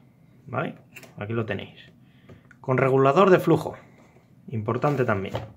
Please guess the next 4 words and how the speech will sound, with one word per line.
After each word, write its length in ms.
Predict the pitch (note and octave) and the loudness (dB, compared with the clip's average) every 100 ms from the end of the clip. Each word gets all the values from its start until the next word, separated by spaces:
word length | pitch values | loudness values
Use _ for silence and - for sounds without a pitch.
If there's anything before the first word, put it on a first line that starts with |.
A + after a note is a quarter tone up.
| - - - _ - - - - _ - | -20 -20 -20 _ -20 -20 -20 -20 _ -20
¿vale? 260 | - - - - - | -12 -12 -12 -18 -12
Por 140 | - G#2+ | -6 -4
aquí 200 | G#2+ B2 | -2 -2
tenéis 580 | A#2 A#2 A2+ A2 G#2 | -2 0 0 0 -2